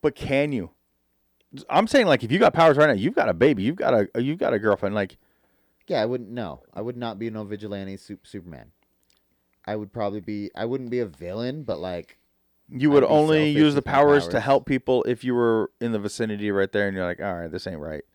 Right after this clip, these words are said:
Speaker 2: Well, like, if some sh-, yeah, if some shit's going on around me, I've, and if I had powers to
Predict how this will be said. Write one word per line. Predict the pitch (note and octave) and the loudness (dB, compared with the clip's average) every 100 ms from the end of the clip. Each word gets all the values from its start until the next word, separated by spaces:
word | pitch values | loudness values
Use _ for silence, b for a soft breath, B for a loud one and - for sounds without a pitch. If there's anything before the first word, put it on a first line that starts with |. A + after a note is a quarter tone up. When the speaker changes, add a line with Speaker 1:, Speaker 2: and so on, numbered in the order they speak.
| - | -14
Speaker 2:
Well, | A#3 | -10
like, | A3+ | -10
if | - | -12
some | F#3 | -18
sh-, | - G3 | -16 -10
yeah, | G3+ F2+ | -8 -8
if | G2+ | -10
some | C#3 | -16
shit's | - D3+ | -14 -14
going | - C#3+ | -10 -10
on | C3+ | -8
around | B2+ G#2+ F#2+ | -10 -10 -10
me, | F#2+ | -12
I've, | G2 G2 - | -14 -18 -16
and | G#2+ | -16
if | G2+ | -12
I | G2+ | -12
had | G2+ | -12
powers | - G2 F#2+ F2+ | -12 -12 -12 -12
to | F2 | -16